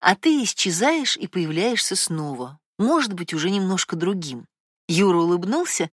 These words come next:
и загляделся на каменный свод, где отражались солнечные зайчики от волн, и казалось, что по мосту течет особая тайная река света,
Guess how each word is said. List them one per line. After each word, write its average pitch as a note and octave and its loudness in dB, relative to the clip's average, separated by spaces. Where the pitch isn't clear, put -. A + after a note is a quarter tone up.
и F3+ 0
загляделся F3+ 0
на E3 0
каменный G3+ 0
свод, G3+ -2
где D#3+ 2
отражались E3 0
солнечные F3+ 0
зайчики F#3 0
от D3+ -4
волн, B3+ 0
и F#3 -8
казалось, A#3 2
что - 0
по G#3+ -4
мосту A3 0
течет A#3 -4
особая A3 -2
тайная G#3 -2
река G#3 0
света, F#3+ -4